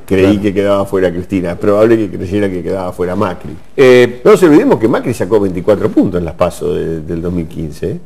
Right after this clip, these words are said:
Speaker 1: Veinticuatro.
Speaker 3: Sí, no,
Speaker 1: Más
Speaker 3: estoy
Speaker 1: tres de, de Sanz, más uno de la Carrió, cuatro, veintiocho. Él perdió treinta y cuatro a veintiocho en la primer, la, en la primaria.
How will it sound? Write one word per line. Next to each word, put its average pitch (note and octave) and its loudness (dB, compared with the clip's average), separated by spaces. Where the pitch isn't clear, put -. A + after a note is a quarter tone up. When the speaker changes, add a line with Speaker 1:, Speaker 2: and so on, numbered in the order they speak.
Speaker 1:
Veinticuatro. D#3 0
Speaker 3:
Sí, B2 -2
no, D3+ 0
Speaker 1:
Más D3 4
Speaker 3:
estoy - 2
Speaker 1:
tres D#3+ 6
de, G2+ 2
de G#2 6
Sanz, G3+ 0
más G2 -2
uno C#3+ 4
de G#2 6
la F#2 2
Carrió, C3 2
cuatro, F2 2
veintiocho. A2+ 2
Él A#2+ 4
perdió G#2 0
treinta E3+ 2
y A#2 2
cuatro F#3+ 2
a G2 2
veintiocho B2+ 2
en D#2 -6
la D#2+ -4
primer, E2+ -4
la, F2+ -4
en E2+ -4
la E2 0
primaria. D#2+ -8